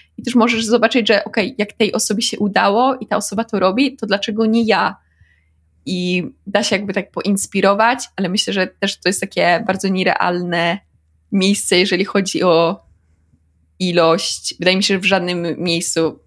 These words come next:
tak mi się wydaje, nie ma tak wielu osób, które próbują działać na social mediach. I dosłownie każdy, czy przez właśnie ten networking się wymieniają Instagramami. Instagram to jest takie duże trochę portfolio, czy takie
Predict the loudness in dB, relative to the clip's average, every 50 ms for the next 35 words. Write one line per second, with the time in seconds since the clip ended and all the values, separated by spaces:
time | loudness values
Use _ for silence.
0 | _ -10 -10 -6 -6 -4 -4 -4 -4 -2 2 2 2 4 4 2 2 0 0 -4
1 | _ _ -8 -4 -2 0 0 0 0 0 -2 -6 _ _ _ -4 -4 -4 -4 -4
2 | -6 -2 0 2 2 2 0 0 -2 -2 -4 -6 -8 _ -4 -2 0 2 2 2
3 | 2 0 -4 _ _ _ _ _ _ _ _ _ -4 0 0 0 2 2 2 4
4 | 4 2 2 2 2 2 4 2 2 0 -2 -4 -4 -4 -4 -4 -4 -2 -4 -4
5 | -4 -4 -4 -6 -2 0 2 2 2 0 -2 -6 -18 -20 _ _ -8 -6 -6 -4
6 | -4 -4 -4 -4 -4 -2 -2 -2 -2 -2 -4 2 4 4 4 4 2 -2 -8 _
7 | -4 -4 -2 -2 -2 -2 -2 -2 -2 -2 -2 -4 -2 -2 0 0 -2 -4 -4 -4
8 | -6 -4 -4 -4 -4 -2 -2 -4 -4 -4 -2 -2 0 0 0 0 0 -2 -2 -4
9 | -6 -4 -4 -4 -2 0 0 2 2 2 0 0 -2 -4 -6 -8 _ -20 -20 -18
10 | _ -6 -6 -4 -2 -2 -2 0 0 -2 -2 -2 -4 -6 -6 -6 -8 -4 -4 -4
11 | -4 -2 -4 0 2 2 4 4 2 0 -2 -10 _ _ _ _ _ _ _ _
12 | _ _ _ _ _ _ _ 0 2 2 2 0 0 -2 -2 -2 -2 -8 -4 2
13 | 2 4 4 2 2 2 2 2 2 0 -4 -4 0 4 4 6 6 6 4 4